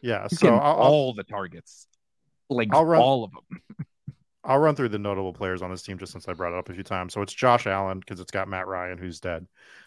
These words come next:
Speaker 1: It's Miles Sanders, Tol-, Tony Pollard, Rhamondre, Tyler Allgeier, Khalil Herbert. Um,
Speaker 2: Another
Speaker 1: Diggs.
Speaker 2: good, another interesting one.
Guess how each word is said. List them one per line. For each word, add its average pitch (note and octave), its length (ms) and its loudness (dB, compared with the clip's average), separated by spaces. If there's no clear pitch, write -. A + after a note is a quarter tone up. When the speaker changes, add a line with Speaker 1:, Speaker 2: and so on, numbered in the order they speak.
Speaker 1:
It's G#2+ 140 -6
Miles C3 320 8
Sanders, A2 560 0
Tol-, A2 280 0
Tony A2+ 320 -2
Pollard, G2 420 2
Rhamondre, G2 580 -2
Tyler G2 380 -2
Allgeier, G2 580 -2
Khalil A2 320 -2
Herbert. F#2 420 -4
Um, F#2 540 0
Speaker 2:
Another B2 280 8
Speaker 1:
Diggs. G2+ 180 0
Speaker 2:
good, A2 60 -4
another B2+ 200 2
interesting F2+ 480 -4
one. E2+ 240 -8